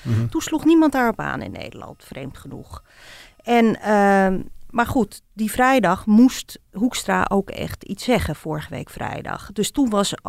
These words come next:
Speaker 2: waren ook andere media, waren daar kennelijk veel meer mee bezig.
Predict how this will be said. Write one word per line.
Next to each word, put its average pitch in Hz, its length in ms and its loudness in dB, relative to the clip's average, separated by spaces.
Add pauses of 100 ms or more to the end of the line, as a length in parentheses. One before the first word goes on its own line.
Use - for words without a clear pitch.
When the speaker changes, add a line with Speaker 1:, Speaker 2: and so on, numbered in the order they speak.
Speaker 2:
waren 202 260 -2
ook - 200 -6
andere 220 280 2
media, 185 560 0
waren 196 200 -8
daar 180 160 -12
kennelijk 202 300 -4
veel 233 240 4
meer 185 240 6
mee 180 180 4
bezig. 208 680 2